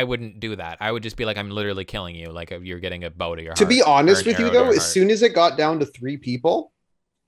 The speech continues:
Speaker 2: I'd be like, "Okay, like, I don't tr-, like, I don't trust you anymore. Like, I'm leaving."
Speaker 1: Okay, well, then I'd shoot you as you were leaving.
Speaker 2: <laughs>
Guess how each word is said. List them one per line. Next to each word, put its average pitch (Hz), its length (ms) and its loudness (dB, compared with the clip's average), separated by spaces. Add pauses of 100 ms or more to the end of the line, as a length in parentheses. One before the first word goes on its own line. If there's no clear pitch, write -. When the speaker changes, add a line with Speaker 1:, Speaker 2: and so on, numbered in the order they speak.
Speaker 2:
I'd 135 180 4
be 143 120 6
like, 135 180 4
"Okay, 127 280 4
like, 113 340 0
I 117 80 0
don't 120 160 -4
tr-, - 220 -10
like, 123 120 -2
I 113 120 0
don't 110 200 -4
trust - 320 -12
you 98 140 -10
anymore. - 420 -16 (220)
Like, - 240 -6
I'm 110 180 -4
leaving." 85 360 -10 (460)
Speaker 1:
Okay, 131 300 -2
well, 110 120 -6
then 117 140 -6
I'd 113 140 -8
shoot 110 260 -12
you 92 160 -14
as 87 160 -14
you 87 80 -18
were 85 100 -16
leaving. 82 300 -16
Speaker 2:
<laughs> - 100 -4